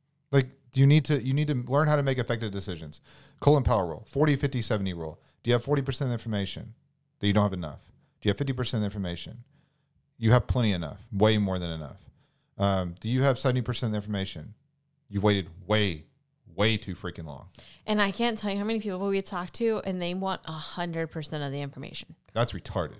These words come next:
Speaker 2: A hundred percent of the information. Like, that's not even possible.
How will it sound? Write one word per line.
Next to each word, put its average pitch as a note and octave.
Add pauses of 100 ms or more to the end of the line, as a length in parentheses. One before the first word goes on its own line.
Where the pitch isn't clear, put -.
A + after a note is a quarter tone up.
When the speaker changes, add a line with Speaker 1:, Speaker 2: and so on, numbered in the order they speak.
Speaker 2:
A G3
hundred F#3+
percent F3
of E3
the D#3
information. E3 (260)
Like, C#4
that's G#4
not C5
even G3+
possible. -